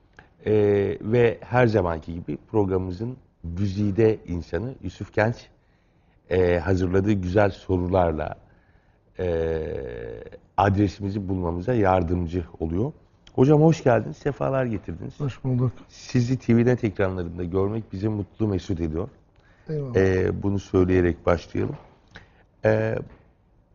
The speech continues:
Speaker 1: bugün istiyoruz ki biraz, e, belki vaktimiz kalırsa işin ucu İbn Haldun'a bile gidebilir ama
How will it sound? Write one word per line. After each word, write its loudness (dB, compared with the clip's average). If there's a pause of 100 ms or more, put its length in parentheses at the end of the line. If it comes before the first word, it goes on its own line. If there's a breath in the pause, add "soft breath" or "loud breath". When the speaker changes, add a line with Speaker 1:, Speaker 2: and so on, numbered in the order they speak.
(420)
Speaker 1:
bugün 0
istiyoruz -4
ki -6
biraz, -2 (1000 soft breath)
e, 2 (160)
belki 0
vaktimiz -4
kalırsa 4 (160)
işin -2
ucu 2
İbn 2
Haldun'a 6
bile 2
gidebilir 2
ama 2